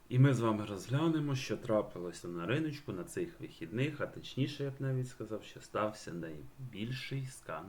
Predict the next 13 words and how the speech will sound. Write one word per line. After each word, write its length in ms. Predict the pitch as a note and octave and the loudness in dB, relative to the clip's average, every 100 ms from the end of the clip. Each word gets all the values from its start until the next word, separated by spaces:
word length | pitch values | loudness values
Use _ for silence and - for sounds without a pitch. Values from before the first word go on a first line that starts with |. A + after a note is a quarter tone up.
| G2+ | -10
в 40 | F2 | -12
історії 520 | - - F#2+ F2+ F#2 | -8 -2 0 0 -4
крипто. 520 | - E2+ D#2+ - - C2 | -6 -6 -8 -8 -14 -14
Чому 280 | - F#2 A#2 | -8 -4 -4
так 160 | G#2+ - | -4 -12
сталося, 680 | - B2+ C#3+ C#3+ C3+ - B2 | -4 0 2 2 0 0 0
і 180 | A#2+ G2 | 0 -2
як 280 | F2+ F2 | -2 -2
так 240 | - - - | -6 -10 -8
сталося, 600 | - A2+ A#2 A2+ - G2 | -4 0 2 0 -2 -6
і 60 | |
хто 220 | - - F2 | -4 -6 -6
постраждав? 920 | - - E2 E2+ F2+ A2 B2 B2 | -8 -12 -8 -8 -2 2 4 2